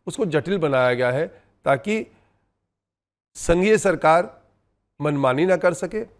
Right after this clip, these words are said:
और राज्य सरकारों की जो स्वायत्तता है, जो उनको स्वतंत्रता प्राप्त है, जो अपने लिए शासन और कानून बनाने का अधिकार है उनके पास, उसमें दखलंदाजी ना हो सके। इस पर यदि आपका कोई प्रश्न हो या कोई समस्या हो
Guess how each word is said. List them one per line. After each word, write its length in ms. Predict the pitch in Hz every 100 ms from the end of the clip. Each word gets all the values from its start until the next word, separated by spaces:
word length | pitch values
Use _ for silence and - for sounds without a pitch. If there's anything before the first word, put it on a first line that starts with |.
| _ _ _ -
और 140 | 139
राज्य 340 | 127 139 156 208
सरकारों 480 | 170 135 135 135 131
की 120 | 135
जो 240 | 135 120
स्वायत्तता 580 | 117 127 123 120 156 165
है, 200 | 123 120
जो 160 | 120 123
उनको 440 | 123 139 127 123 _ _ -
स्वतंत्रता 560 | 143 135 127 143 180 156
प्राप्त 360 | 135 120 -
है, 100 | 135
जो 120 | 127 127
अपने 340 | 135 139 139 - _ -
लिए 160 | 151 139
शासन 420 | 139 131 165 156
और 100 | 120
कानून 300 | 131 151 160
बनाने 260 | 123 120
का 120 | 120 117
अधिकार 360 | 117 123 123
है 160 | 113 143
उनके 260 | 117 113 117
पास, 300 | 117 120 - _ -
उसमें 300 | 135 139 135
दखलंदाजी 640 | 123 - 123 117 110 113 156 _ _ 127
ना 60 |
हो 140 | 98 98
सके। 640 | - _ _ _ _ -
इस 80 | 180
पर 180 | - 208
यदि 200 | 175 160
आपका 300 | 143 139 147
कोई 180 | 143 135
प्रश्न 360 | 143 135 -
हो 100 | 175
या 140 | 185 127
कोई 160 | 135
समस्या 460 | 123 131 120 - 139
हो 140 | 135